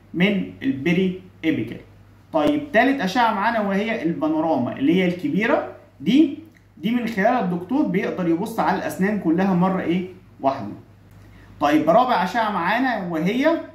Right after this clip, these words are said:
الاشعه المقطعيه اللي هي اسمها سي بي سي تي. دي mainly بتست-، بنستخدمها في حالات ايه؟ في حالات الزراعه. وفي اشعه تاني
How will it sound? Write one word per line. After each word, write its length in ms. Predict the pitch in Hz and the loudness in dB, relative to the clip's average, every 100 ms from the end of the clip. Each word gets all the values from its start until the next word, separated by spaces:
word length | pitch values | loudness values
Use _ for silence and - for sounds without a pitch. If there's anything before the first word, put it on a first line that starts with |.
| - - | -18 -6
الاشعه 520 | 147 151 226 233 233 | -2 -2 2 2 2
المقطعيه 720 | 190 196 - - 139 135 120 110 | 2 -2 -4 -6 -4 -2 -4 -6
اللي 180 | 143 | -2
هي 40 | 160 | -2
اسمها 280 | 165 156 160 | -2 -4 -4
سي 200 | - 185 | -2 0
بي 140 | 185 | 0
سي 180 | 180 180 | 0 -2
تي. 200 | 147 104 - - - - | -2 -4 -8 -20 -20 -10
دي 120 | 175 208 | 0 2
mainly 460 | 220 269 269 320 311 - | 4 6 6 4 2 -4
بتست-، 360 | 165 170 - 143 147 | -6 -6 -10 -12 -4
بنستخدمها 680 | 175 180 - - 202 220 190 | -2 -2 -4 -2 0 0 0
في 100 | - | 0
حالات 360 | 143 180 - | -2 0 -2
ايه؟ 300 | 170 190 180 - - | 0 0 0 -6 -10
في 100 | 147 | -6
حالات 600 | 143 147 185 196 196 - | -2 2 4 2 0 -4
الزراعه. 640 | 165 151 151 127 117 - - - _ - - - | -4 -2 0 0 -2 -8 -20 -20 _ -20 -20 -12
وفي 280 | 135 240 180 | -2 2 2
اشعه 560 | 175 214 196 220 226 - _ _ _ _ | 4 4 4 0 -4 -14 _ _ _ _
تاني 460 | 196 214 254 302 | -4 0 2 2